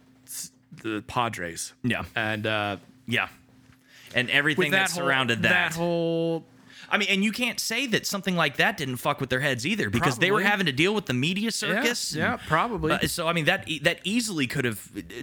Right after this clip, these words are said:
Speaker 2: disrupted their routine and
Speaker 1: And, uh, you know, in a normal season, that's, maybe it causes a skid, but
Speaker 2: Sure.
Speaker 1: but it's, you know, nothing to,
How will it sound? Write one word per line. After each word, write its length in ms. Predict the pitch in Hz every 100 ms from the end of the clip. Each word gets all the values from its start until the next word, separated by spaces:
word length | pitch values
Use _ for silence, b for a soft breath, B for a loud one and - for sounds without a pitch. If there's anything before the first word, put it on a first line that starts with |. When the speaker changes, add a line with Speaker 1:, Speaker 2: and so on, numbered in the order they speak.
| 131
Speaker 2:
disrupted 500 | 165 156 147 139 123
their 140 | 135
routine 640 | 127 120 - 202 220 220
and 400 | 214 117 107 180
Speaker 1:
And, 100 | 170
uh, 40 | 175
you 180 | 160 165
know, 120 | 143
in 60 | 147
a 60 |
normal 300 | 147 156 160
season, 460 | 156 170 156 156 156
that's, 360 | 135 131 - -
maybe 280 | 135 143 139
it 60 | 127
causes 360 | 143 143 135
a 80 | 127
skid, 440 | - - 151 156 151
but 20 |
Speaker 2:
Sure. 340 | 139 226 92 -
Speaker 1:
but 140 | 147
it's, 180 | 143 -
you 220 | 170 151
know, 100 | 127
nothing 360 | 123 120 143
to, 80 | 131